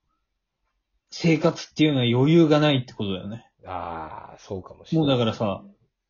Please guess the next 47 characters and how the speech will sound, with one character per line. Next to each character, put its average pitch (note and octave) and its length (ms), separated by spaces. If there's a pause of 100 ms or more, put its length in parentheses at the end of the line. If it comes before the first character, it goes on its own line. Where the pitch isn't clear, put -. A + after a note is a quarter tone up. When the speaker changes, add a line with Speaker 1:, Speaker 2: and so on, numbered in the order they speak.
(140)
Speaker 1:
ち - 140
ょ - 20
っ - 100
と F#3 120
寒 F3 300
か C#3+ 120
っ B2+ 140
た C#3+ 100
ら C#3 220
こ - 200
う F#2+ 40 (200)
指 - 300
摘 - 0
す - 180
る F#2+ 120
と - 80
か - 100
さ。 - 160
Speaker 2:
あ E2+ 720
あ。 - 40 (1160)
Speaker 1:
や C#3 100
っ - 20
ぱ C3 80
自 C#3 220
分 F3 240
中 D#3+ 260
心 D3+ 300
に C#3 300
こ C3+ 180
う B2+ 60
回 B2 280
っ - 40
て C3 80
ん B2 100
な A#2+ 100
っ B2 140
て - 80
思 F#2+ 160
っ G2 80
て。 - 240 (220)
Speaker 2:
あ F2 520
あ、 - 20
な F2 140
る E2+ 100
ほ F2 140
ど E2 120
ね。 G#2 380